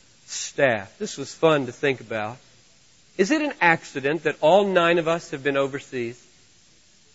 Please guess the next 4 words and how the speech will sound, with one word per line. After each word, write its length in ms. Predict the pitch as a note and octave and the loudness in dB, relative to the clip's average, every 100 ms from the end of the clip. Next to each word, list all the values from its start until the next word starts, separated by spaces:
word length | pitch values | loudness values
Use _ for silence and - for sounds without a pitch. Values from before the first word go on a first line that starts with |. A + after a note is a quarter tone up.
| _ _ _ _ _ _ _ _ _ _ _ _ _ _ _ _ _ - | _ _ _ _ _ _ _ _ _ _ _ _ _ _ _ _ _ -20
including 380 | A#2+ D#3+ D3+ C#3 | -2 2 2 0
the 60 | |
business 440 | C3 D3+ D3 C3+ C#3 | 2 2 2 -6 -8
administrator? 680 | C3 C3+ C3 - B2+ B2 | -4 -4 -4 -2 0 -2